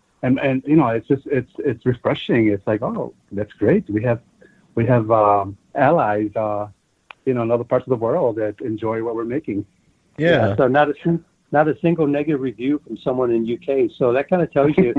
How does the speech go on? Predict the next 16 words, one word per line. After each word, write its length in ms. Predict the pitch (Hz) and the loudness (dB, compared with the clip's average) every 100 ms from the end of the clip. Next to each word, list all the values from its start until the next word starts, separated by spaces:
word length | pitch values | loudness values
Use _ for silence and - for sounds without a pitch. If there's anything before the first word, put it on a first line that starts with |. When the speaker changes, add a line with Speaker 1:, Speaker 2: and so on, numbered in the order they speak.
| 139 - | -4 -6
Speaker 1:
<laughs> 180 | 135 - | -6 -6
Speaker 3:
if 180 | 117 | 0
they're 100 | 131 131 | 4 4
all 160 | 151 | 4
from 160 | 135 120 | 0 -2
here. 400 | 107 160 123 110 | 0 2 2 0
I 40 | |
mean, 300 | 117 110 110 _ _ _ _ _ - | 0 -2 -4 _ _ _ _ _ 0
there's 180 | 135 139 | 0 4
not 200 | 139 147 | 2 2
a 40 | |
lot 180 | 143 131 | 2 0
of 100 | 123 | -4
objectivity 840 | - 127 - 127 - 147 139 139 | -6 -6 -4 -6 -4 -4 -4 -8
going 320 | 139 143 143 | -6 -6 -6
on 320 | 139 143 147 | -8 -8 -10